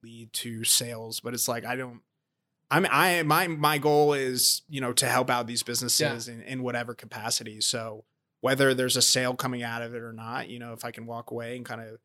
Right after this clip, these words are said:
Speaker 1: they didn't know about geofencing and that you
Speaker 2: Hmm.
Speaker 1: could, you know,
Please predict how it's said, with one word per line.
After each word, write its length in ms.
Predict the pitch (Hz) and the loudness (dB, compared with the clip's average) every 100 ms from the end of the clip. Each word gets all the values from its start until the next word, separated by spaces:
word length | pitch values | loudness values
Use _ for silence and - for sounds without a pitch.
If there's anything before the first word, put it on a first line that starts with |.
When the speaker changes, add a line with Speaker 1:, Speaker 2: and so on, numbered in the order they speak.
| _ _ _ 120 | _ _ _ -4
Speaker 1:
they 80 | 127 | -2
didn't 220 | 139 131 | -2 0
know 160 | 123 | 0
about 260 | 135 143 131 | 4 6 6
geofencing 720 | - 139 139 151 151 156 151 | 4 2 4 2 2 2 0
and 100 | 131 | -2
that 200 | 123 113 - - | -6 -12 -18 -14
you 120 | 127 | -4
Speaker 2:
Hmm. 100 | 196 | 0
Speaker 1:
could, 480 | 135 127 123 120 113 127 | 0 0 -4 -12 -18 -14
you 120 | 131 | -10
know, 300 | 123 120 | -10 -12